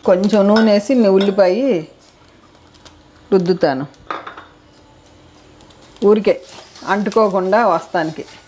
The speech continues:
ఫస్ట్ దానికి ఒక్కదానికే. కొబ్బరి నూనె అయినా వేయచ్చు.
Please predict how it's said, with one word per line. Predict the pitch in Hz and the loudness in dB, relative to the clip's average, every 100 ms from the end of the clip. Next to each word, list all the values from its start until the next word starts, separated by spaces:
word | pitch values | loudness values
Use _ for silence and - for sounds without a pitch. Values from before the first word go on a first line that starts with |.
| - - - - - | -20 -20 -20 -20 -6
ఫస్ట్ | 190 190 - | -4 -4 -4
దానికి | 226 226 220 | 0 0 0
ఒక్కదానికే. | 208 202 190 190 185 - - _ _ _ _ _ - - - - - - - - - - - - - - - | -2 -2 -2 -2 -4 -8 -12 _ _ _ _ _ -20 -20 -20 -20 -20 -20 -20 -20 -20 -20 -20 -20 -20 -20 -8
కొబ్బరి | 185 180 190 196 | -4 -2 0 0
నూనె | 202 196 | 0 0
అయినా | 196 214 | 0 2
వేయచ్చు. | 202 190 180 196 294 - - | 2 2 0 -2 -2 -4 -18